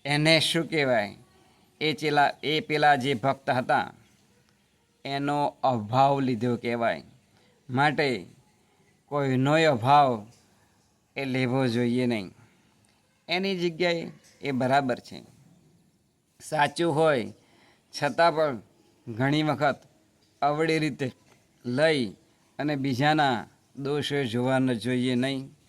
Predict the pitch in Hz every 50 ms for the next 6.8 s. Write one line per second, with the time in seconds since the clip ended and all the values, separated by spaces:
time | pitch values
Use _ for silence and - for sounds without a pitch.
0 | _ _ _ _ _ _ - 135 135 131 - _ - 120 123 117 101 110 113 120
1 | 127 127 123 113 104 113 113 110 110 104 95 71 - - - _ _ _ _ _
2 | _ _ _ - - _ _ _ _ _ _ _ _ _ _ _ _ _ _ _
3 | _ _ _ _ _ _ - 151 151 147 147 151 156 156 147 107 131 135 123 113
4 | 107 107 - - _ _ _ _ _ _ _ _ _ - - 131 135 123 104 120
5 | 143 147 151 147 135 120 110 101 95 - - _ _ _ _ _ _ _ - -
6 | 139 139 120 120 131 131 131 147 147 139 - 139 127 113 98